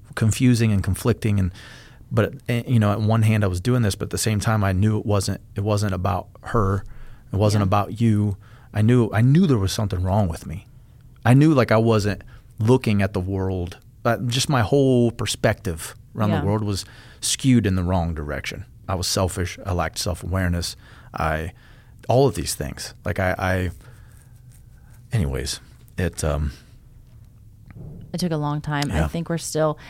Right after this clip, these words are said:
Speaker 2: you've asked me this 'cause sometimes it'll just randomly pop up, and, like, I'm still here and we're still together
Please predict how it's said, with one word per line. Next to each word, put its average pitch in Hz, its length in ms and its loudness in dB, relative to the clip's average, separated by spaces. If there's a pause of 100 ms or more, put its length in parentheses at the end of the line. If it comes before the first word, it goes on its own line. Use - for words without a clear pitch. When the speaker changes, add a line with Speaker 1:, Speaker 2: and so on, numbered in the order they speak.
Speaker 2:
you've 202 200 -2
asked 160 280 0
me 170 120 -2
this 160 240 0
'cause 151 180 -4
sometimes 165 340 -2
it'll 160 140 0
just 151 100 -6
randomly 151 360 -4
pop 147 300 -2
up, 151 260 0 (600)
and, 160 360 2 (960)
like, 143 300 -2
I'm 165 160 -4
still 226 180 -2
here 151 420 -4 (1080)
and 160 200 -4
we're 175 100 2
still 170 200 -4
together 131 480 -2